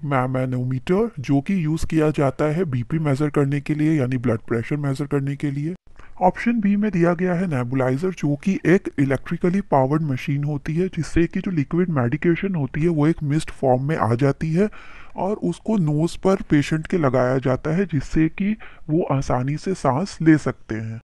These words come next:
हमने बहुत बार देखा होगा जो बहुत छोटे बच्चे हैं जब उनको सर्दी, खांसी या कॉफिंग बहुत ज़्यादा जम जाता है तो उनको नेबुलाइजर लगाया जाता है जिससे कि उनका,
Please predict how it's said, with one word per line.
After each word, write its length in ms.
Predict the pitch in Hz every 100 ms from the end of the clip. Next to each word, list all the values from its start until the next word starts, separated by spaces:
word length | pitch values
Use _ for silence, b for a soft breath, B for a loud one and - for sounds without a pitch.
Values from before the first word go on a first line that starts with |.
| - 160
हमने 180 | 196
बहुत 320 | 214 147 156 165
बार 160 | 190
देखा 280 | 160 160 175
होगा 300 | 175 180 202
जो 120 | 202
बहुत 320 | 147 127 160
छोटे 260 | - 170 190
बच्चे 340 | 147 143 -
हैं 120 | 170 175
जब 160 | 160
उनको 220 | 156 -
सर्दी, 380 | 175 135 117 160
खांसी 460 | 170 147 131 - 175
या 40 |
कॉफिंग 480 | 170 143 127 165 170
बहुत 220 | 127 131
ज़्यादा 240 | 151 151 156
जम 240 | 139 131
जाता 360 | 131 120 - 135
है 100 | 175
तो 120 | 202
उनको 300 | 175 - 202
नेबुलाइजर 600 | 170 131 131 131 123 170
लगाया 360 | 160 143 127 127
जाता 400 | 127 120 147 170
है 80 |
जिससे 400 | 175 139 - 156
कि 160 | 165 196
उनका, 520 | 160 147 143 180 202